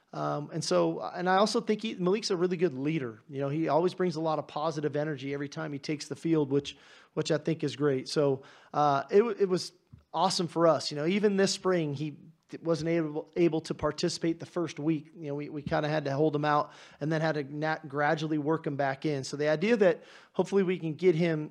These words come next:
completely healthy going into training camp where he gets that foundation of the installation, uh, I think the, the sky's the limit for the guy. He, he's a really talented player,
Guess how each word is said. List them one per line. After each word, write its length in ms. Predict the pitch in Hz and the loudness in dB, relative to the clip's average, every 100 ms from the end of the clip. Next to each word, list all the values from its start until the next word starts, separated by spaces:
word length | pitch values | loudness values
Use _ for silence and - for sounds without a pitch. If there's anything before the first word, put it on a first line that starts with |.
| - | -4
completely 640 | 156 - 190 202 196 196 | -6 0 2 2 0 -2
healthy 480 | 165 160 185 185 180 | 0 2 0 0 -4
going 320 | 151 170 165 | -2 -2 -2
into 180 | 165 151 | -4 -6
training 340 | - 170 170 | -6 -4 -6
camp 300 | 165 170 160 | -4 -6 -4
where 100 | 147 147 | -6 -4
he 60 | |
gets 240 | 147 165 165 | -2 -2 0
that 200 | 147 - | -2 -2
foundation 720 | 165 156 175 165 170 170 160 | -6 -4 -2 0 0 0 -6
of 140 | 147 | -4
the 120 | 143 | -2
installation, 760 | 160 160 156 151 160 156 147 135 - - - | -4 -2 0 2 2 0 -6 -6 -12 -20 -8
uh, 200 | 135 139 156 | -2 0 0
I 80 | |
think 180 | 180 214 | 0 0
the, 140 | 196 180 | 0 -2
the 160 | 165 | -4
sky's 340 | - - 165 165 | -4 0 0 0
the 80 | |
limit 240 | 165 180 170 | -4 -4 -6
for 80 | 147 | -8
the 100 | 139 | -4
guy. 300 | 131 117 113 | -2 -4 -8
He, 280 | 135 156 151 | -6 -4 0
he's 220 | 165 143 | 0 -2
a 40 | 135 | -2
really 380 | 147 175 180 | 2 6 6
talented 520 | 175 165 165 165 165 - | 2 -2 -2 -2 -6 -2
player, 440 | 160 160 160 | 2 2 2